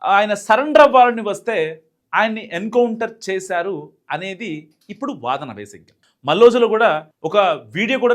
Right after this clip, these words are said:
రిలీజ్ చేశారు. ఎందుకంటే అక్కడ ఒక లెటర్ దొరికిందనమాట. హిడ్మా ఏదైతే ఎన్‌కౌంటర్ చేశారో మారేడుమిల్లి ప్రాంతంలో, ఆ ప్రాంతంలో లె-, దొరికిన ఒక లెటర్ ఆధారంగా హిడ్మాని చంపేశారు, హిడ్మా వాళ్ళ వైఫ్ని చంపేశారు, ఆయన అనుచరులను చంపేశారు.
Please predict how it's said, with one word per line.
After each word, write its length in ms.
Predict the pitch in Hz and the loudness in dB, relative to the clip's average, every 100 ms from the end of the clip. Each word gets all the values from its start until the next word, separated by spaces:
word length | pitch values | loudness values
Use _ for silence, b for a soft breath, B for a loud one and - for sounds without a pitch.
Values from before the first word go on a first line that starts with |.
| 196 | -2
రిలీజ్ 200 | 190 185 | -6 -10
చేశారు. 280 | 135 - - _ _ _ | -14 -16 -20 _ _ _
ఎందుకంటే 380 | 147 202 226 208 311 _ _ _ _ _ _ - | -6 -2 -2 -4 -8 _ _ _ _ _ _ -4
అక్కడ 180 | 190 277 | 0 0
ఒక 60 | 247 202 | 0 -2
లెటర్ 220 | 170 294 254 | 0 0 -2
దొరికిందనమాట. 540 | 180 160 113 101 - - _ _ - | -4 -6 -8 -10 -16 -20 _ _ -4
హిడ్మా 300 | 190 220 240 226 202 - _ - | 2 4 6 4 0 -6 _ -4
ఏదైతే 300 | 175 190 190 185 175 156 156 | -4 -2 -4 -2 -2 -2 -6
ఎన్‌కౌంటర్ 420 | 170 202 190 165 | -4 -6 -6 -8
చేశారో 280 | 175 175 160 151 | -6 -4 -4 -2
మారేడుమిల్లి 380 | 165 175 165 156 | -2 -2 -6 -8
ప్రాంతంలో, 380 | 139 127 123 196 - _ _ _ _ 156 | -8 -8 -10 -10 -12 _ _ _ _ 4
ఆ 120 | 202 208 | 4 4
ప్రాంతంలో 460 | 220 240 247 240 233 | 2 0 2 4 4
లె-, 120 | 214 156 151 | 2 -6 -4
దొరికిన 300 | 202 214 208 190 | -4 -4 -4 -4
ఒక 100 | 190 147 | -6 -4
లెటర్ 240 | 165 262 220 | -2 0 2
ఆధారంగా 440 | 208 202 156 113 156 _ _ - | 2 2 0 -8 -12 _ _ -10
హిడ్మాని 320 | 151 180 226 233 | -4 -2 0 -2
చంపేశారు, 440 | 220 233 233 247 349 _ _ 156 | 0 0 0 -4 -8 _ _ -8
హిడ్మా 180 | 160 214 | 0 4
వాళ్ళ 140 | 220 | 4
వైఫ్ని 380 | 165 165 180 220 226 | 4 0 -2 -4 -4
చంపేశారు, 440 | 214 226 226 269 - _ _ | -4 -4 -4 -6 -12 _ _
ఆయన 200 | 175 220 226 175 | -2 0 -2 -6
అనుచరులను 380 | 196 233 220 175 | -6 -6 -8 -10
చంపేశారు. 400 | 127 110 - 90 | -12 -14 -18 -20